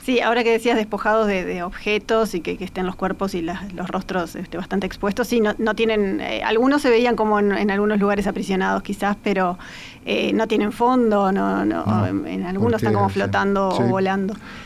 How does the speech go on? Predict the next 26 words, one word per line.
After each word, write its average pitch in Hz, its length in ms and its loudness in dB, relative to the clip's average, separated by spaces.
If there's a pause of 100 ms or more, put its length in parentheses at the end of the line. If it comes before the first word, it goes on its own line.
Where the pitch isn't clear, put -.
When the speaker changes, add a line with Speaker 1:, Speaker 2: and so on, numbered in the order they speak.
(140)
Speaker 2:
Bueno, 110 280 2
ese, 117 300 0
ese, 117 220 0
ese, 110 280 -2
ese 113 200 0
es, 120 180 -2 (340)
es 117 140 -2
el 123 160 6
despojo 120 1300 2
que - 60 -6
yo 104 720 2 (260)
conscientemente, 110 1300 2 (920)
este, 101 320 -8
trato 107 420 0
de, 101 280 2
de, 92 240 -2 (760)
de 101 120 -2
manejar 104 460 2
en 107 180 4
lo 98 100 0
que 95 120 -4
hago. 104 260 -2 (240)
Este, 98 460 -6
Speaker 1:
Ujú. 196 640 -8
Speaker 2:
y 98 760 2 (500)
sí, 135 240 4